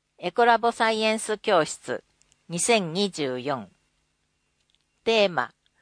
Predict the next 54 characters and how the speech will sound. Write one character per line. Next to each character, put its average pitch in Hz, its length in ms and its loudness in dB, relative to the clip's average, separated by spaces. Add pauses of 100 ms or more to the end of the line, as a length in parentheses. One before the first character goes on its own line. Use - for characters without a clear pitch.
(240)
私 254 380 0
た 214 140 -2
ち 180 120 -8
の 160 140 -4
暮 180 160 0
ら 190 80 4
し - 120 -10
と - 220 0
水 165 300 -10
の 220 180 2
関 180 260 -2
係、 151 420 -2 (680)
物 202 280 -4
理、 120 200 -10 (160)
地 - 120 -6
学。 156 380 -6 (1300)
地 - 140 -10
球 240 240 -2
に 240 180 -2
は 147 240 4
海 220 240 0
水 208 320 -4
や 180 240 2 (180)
大 247 220 2
気 180 140 -10
の 156 300 2
大 214 60 2
き 185 120 -14
な 143 100 -2
循 190 260 -4
環 190 280 -2
が 185 120 0
あ 175 60 2
り、 131 240 -10 (340)
私 226 300 0
た 196 140 0
ち - 100 -14
の 151 140 -4
暮 170 180 0
ら 190 60 4
し 180 180 -10
に 170 160 -6
大 220 180 4
き - 120 -12
な 147 100 -2
影 180 180 2
響 185 240 -2
が 175 120 0
あ 170 60 2
り 160 100 -4
ま 151 160 -2
す。 - 260 -20 (1040)
南 208 240 2
極、 196 400 0